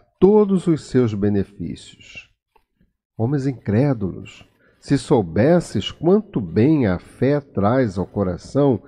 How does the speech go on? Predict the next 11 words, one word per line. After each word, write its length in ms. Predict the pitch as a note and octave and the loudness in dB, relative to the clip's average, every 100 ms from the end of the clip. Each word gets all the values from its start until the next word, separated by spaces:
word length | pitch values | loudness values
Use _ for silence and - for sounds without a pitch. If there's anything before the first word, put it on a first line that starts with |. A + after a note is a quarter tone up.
| - - _ | -18 -20 _
e 120 | C3 | -2
como 360 | - F#3 G3 F#3+ | 2 2 4 4
leva 720 | A#2+ G#2 D3+ D#3+ G#2 F#2+ - | 4 4 2 2 0 -2 0
a 100 | A#2 | -2
alma 720 | G#2 G2 B2+ C3 G#2 F#2 F2+ - | 0 0 0 0 0 0 -2 -4
ao 200 | A#2 A#2 | 0 2
arrependimento 960 | G#2 G#2 - G#2+ F2 E2+ G2 C#3+ C#3 A2 | 2 0 0 -2 -2 -4 0 0 0 -2
e 80 | |
à 140 | F2+ F2 | -2 -4
prece? 600 | - B2 F3 - - - _ _ _ _ _ | -4 -4 -4 -8 -20 -20 _ _ _ _ _
Ah, 680 | F2 F#2+ A2+ A#2 A#2+ A2+ | -4 -2 0 2 0 -2